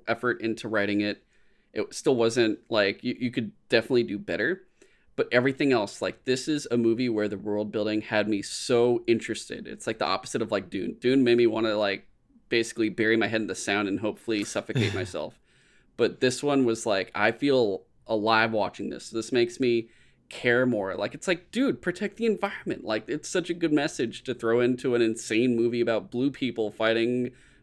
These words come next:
Speaker 1: some military sci-fi, basically colonial marines, more or less, that can also be blue people sometimes. And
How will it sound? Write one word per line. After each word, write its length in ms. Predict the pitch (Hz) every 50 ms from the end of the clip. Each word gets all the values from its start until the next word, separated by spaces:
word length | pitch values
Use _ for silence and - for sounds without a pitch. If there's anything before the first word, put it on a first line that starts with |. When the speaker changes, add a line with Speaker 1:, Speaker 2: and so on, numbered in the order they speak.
| _ _ - -
Speaker 1:
some 360 | - - - - 127 131 131
military 440 | 139 151 175 165 165 - 175 175 165
sci-fi, 720 | 143 - 160 151 160 156 - - 156 160 160 160 160 156 151 139 - -
basically 400 | - 123 117 147 - - 170 165
colonial 480 | 151 - - 127 127 139 151 165 160 156
marines, 420 | 147 139 135 147 175 190 170 127
more 200 | 123 120 120 117 110
or 60 | 107
less, 400 | 110 110 104 98 - - - -
that 140 | - 117 -
can 120 | - 123
also 280 | 127 143 151 - - 117
be 140 | 110 110 110
blue 220 | 104 117 117 107
people 280 | - 120 117 - - -
sometimes. 560 | - 110 - - 107 - - - - - _ _ _ _ _ _ _ _ - _ _ _ _ _ _ -
And 500 | - 135 131 127 135 135 135 123 117 -